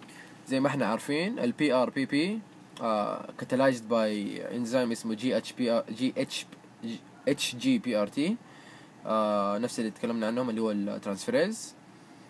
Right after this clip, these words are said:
طيب، بيجي الالوبيورينول وبيروح على ال بي آر بي بي وبيسوي decrease in the بي آر بي بي levels،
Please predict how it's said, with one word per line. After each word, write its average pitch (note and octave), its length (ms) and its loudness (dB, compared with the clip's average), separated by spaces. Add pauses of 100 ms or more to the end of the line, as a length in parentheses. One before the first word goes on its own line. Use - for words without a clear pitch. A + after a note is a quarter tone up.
(140)
طيب، B2 180 2
بيجي E3 260 4
الالوبيورينول C#3 880 2 (440)
وبيروح B2+ 420 2
على B2 120 4
ال A#2 60 2
بي F3+ 220 2
آر D3 200 6
بي D3+ 200 0
بي G#3+ 340 0 (600)
وبيسوي B2+ 600 2
decrease D#3+ 580 0
in B2+ 180 -2
the B2+ 100 -2
بي D#3+ 160 2
آر C3 140 4
بي D#3 180 -2
بي B2+ 280 2
levels، G2 300 -4